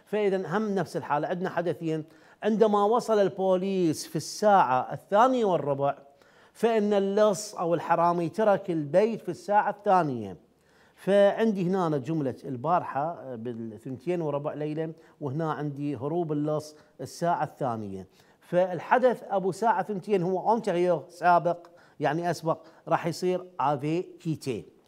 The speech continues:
Quand la police est arrivée à deux heures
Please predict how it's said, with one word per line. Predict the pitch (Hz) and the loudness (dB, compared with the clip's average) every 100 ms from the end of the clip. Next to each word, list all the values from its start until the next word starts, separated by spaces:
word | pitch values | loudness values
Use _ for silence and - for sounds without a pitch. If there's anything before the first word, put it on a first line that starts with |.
| _ - _ - | _ -20 _ -4
Quand | 175 147 - 120 | -2 -2 -6 -2
la | 127 | -2
police | 123 175 113 104 | 0 0 -2 -6
est | 185 131 | -8 -6
arrivée | 113 127 139 160 - - _ _ 113 | -8 -8 -6 -6 -8 -18 _ _ -6
à | 104 | -6
deux | 110 175 165 139 | -2 0 0 0
heures | 110 | -2